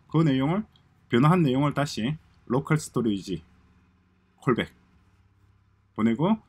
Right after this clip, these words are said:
요것이 이제 랜드 에이치티엠엘, 새로운 에이치티엠엘을 표시하도록 이렇게 구성됐잖아요. 근데 요것이 하나의 탭에서는 요 과정이 진행되는데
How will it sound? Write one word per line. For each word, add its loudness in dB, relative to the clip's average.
요것이 0
이제 -2
랜드 2
에이치티엠엘, -4
새로운 0
에이치티엠엘을 -2
표시하도록 -8
이렇게 -8
구성됐잖아요. -6
근데 2
요것이 4
하나의 2
탭에서는 0
요 2
과정이 0
진행되는데 -2